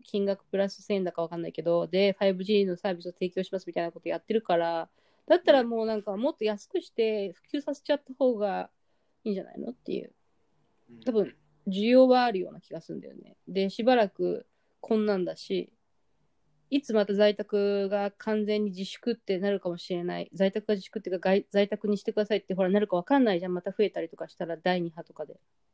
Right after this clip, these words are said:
Speaker 2: うん。
Speaker 1: だからそういうの考えたら。
Speaker 2: それは追い風だよね。
Speaker 1: 追い風だよ。追い風だよ、むしろ。うん。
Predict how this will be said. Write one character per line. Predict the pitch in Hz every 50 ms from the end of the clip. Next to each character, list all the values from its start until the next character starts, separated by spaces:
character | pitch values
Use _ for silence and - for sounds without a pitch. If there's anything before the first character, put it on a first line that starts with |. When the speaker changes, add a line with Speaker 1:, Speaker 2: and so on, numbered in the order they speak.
| _ _ _ _ _ 135 127
Speaker 2:
う | 117
ん。 | 104 - _ _ _ _ _ _ _ _ _ _ _ _ _ _ _ _ _ _ _ _ _ _ _ _ -
Speaker 1:
だ | 220 226
か | - 220
ら | 208 214 202
そ | - 262
う | 269
い |
う | 269
の | 247
考 | - 233 220
え | 214 214
た | 220 214
ら。 | 208
Speaker 2:
そ | 170
れ | 151 -
は | - - - - - - _ _ _ _ _ _ _ _ _ _ _ _ _
追 | 135 135
い | 131
風 | _ - 120 127 123 120 113
だ | 123 120 107
よ | 92
ね。 | - _ _ 120 - _ _ _ _ _ _ _ _ _ _ _ _ _
Speaker 1:
追 | 240 240
い | 247 -
風 | - 233 226 220 220
だ | 214 208
よ。 | 190 175 185
追 | 214 254
い | 254
風 | - 311 294 285 262
だ | 277 262
よ、 | 233 208
む | 202 196
し | - - 196
ろ。 | 170 - - _ -
う | 196
ん。 | 190 185 185 180 170 170 - - -